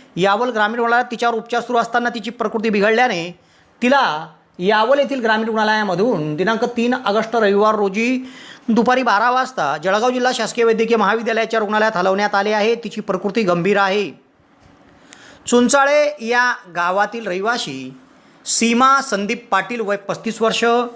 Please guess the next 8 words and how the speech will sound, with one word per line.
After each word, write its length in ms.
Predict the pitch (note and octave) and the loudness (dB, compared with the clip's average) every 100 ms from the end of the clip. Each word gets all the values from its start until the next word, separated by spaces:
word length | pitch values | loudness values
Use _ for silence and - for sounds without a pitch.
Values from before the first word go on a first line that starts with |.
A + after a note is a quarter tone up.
| - - - | -18 -20 -6
या 320 | F3+ G#3+ A3+ A3+ G3+ | 0 2 0 -2 -10
महिलेला 680 | F#3 F3 A#3+ G#3+ C#3+ C#3+ C#3+ - _ - | -12 -2 0 2 0 -2 -6 -20 _ -8
शेतात 400 | - A3+ A3+ D4 D4 | -2 0 2 0 0
काम 200 | A#3+ B3+ | 0 0
करत 220 | B3+ A#3 | -2 -4
असताना 440 | A#3 A3 B3 B3+ C4+ | -4 -2 -2 0 -2
सर्पदंश 640 | C4 G#3 B3 G3 F3+ F#3 | -2 -4 -2 0 0 -2
झाला. 460 | G#3 F#3 G3 F#3 | 0 2 2 0